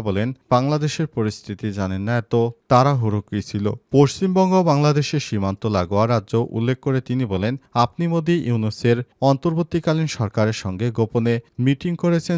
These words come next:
চুক্তি করেছেন, করুন, তাতে দেশের ভালো হলে আমার কিছু বলার নেই। আনন্দবাজারের প্রতিবেদন অনুসারে বাংলাদেশের পরিস্থিতি যে পশ্চিমবঙ্গে প্রভাব ফেলেছে তা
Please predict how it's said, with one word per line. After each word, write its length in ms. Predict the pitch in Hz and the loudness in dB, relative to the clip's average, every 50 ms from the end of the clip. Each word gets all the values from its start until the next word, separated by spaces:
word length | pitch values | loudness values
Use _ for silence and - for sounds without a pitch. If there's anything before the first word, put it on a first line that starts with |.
| 156 - | -2 -2
চুক্তি 280 | 139 131 - - - 123 | -4 -6 -6 -6 -6 -6
করেছেন, 440 | - - 101 95 92 - - 110 101 - - | -2 0 0 0 -2 -2 -4 -6 -6 -4 -2
করুন, 220 | 113 113 123 131 127 - 107 | -2 0 0 -2 -2 0 -2
তাতে 240 | 92 85 - 107 113 127 - _ _ - 104 98 123 | -2 0 0 0 0 0 -2 _ _ -12 -4 2 4
দেশের 300 | 135 131 - - 170 160 | 4 4 2 -2 -4 -4
ভালো 240 | 143 143 160 160 170 160 160 | -2 -2 0 0 2 2 2
হলে 140 | 165 151 147 120 | 2 2 2 0
আমার 160 | 101 98 98 104 - - | 2 0 -2 -2 -4 -8
কিছু 220 | 92 - - - 117 107 | -14 -12 -8 -8 -4 0
বলার 240 | 101 92 95 95 95 92 | 0 0 2 0 -2 -2
নেই। 120 | 90 90 90 92 _ _ - 104 | -4 -6 -8 -8 _ _ -6 -4
আনন্দবাজারের 800 | 107 110 113 117 110 120 110 113 113 104 113 117 107 110 113 - - | -2 -2 -2 0 0 0 2 2 2 2 2 0 0 0 -2 -2 -2
প্রতিবেদন 500 | 127 120 - 147 143 147 147 147 147 139 113 | -4 -2 0 0 0 2 2 2 2 0 0
অনুসারে 380 | 101 98 95 - - 92 95 110 117 113 | -2 -2 -4 -4 -4 0 0 0 0 0
বাংলাদেশের 540 | 110 107 107 107 107 107 107 - - 117 110 117 - _ _ - | -2 -2 0 0 -2 -2 -2 0 0 0 0 0 -4 _ _ 2
পরিস্থিতি 560 | 139 139 135 156 - - - - - - 98 92 82 - | 2 4 4 2 -4 -6 -16 -16 -10 -6 -6 -6 -4 0
যে 100 | 113 117 135 - _ _ - | 0 0 0 -2 _ _ 6
পশ্চিমবঙ্গে 720 | 143 147 131 - - - 185 180 175 165 180 175 175 170 175 165 - | 6 6 6 4 -2 -2 -2 -2 0 0 0 0 0 0 -2 -2 0
প্রভাব 300 | 139 139 131 127 147 143 - _ | -2 -2 0 0 -2 -4 -4 _
ফেলেছে 440 | - 110 98 98 101 - - - 107 107 104 _ - | -6 -4 -2 -2 -2 -4 -2 -2 -2 -2 -2 _ 0
তা 120 | 101 98 | 0 2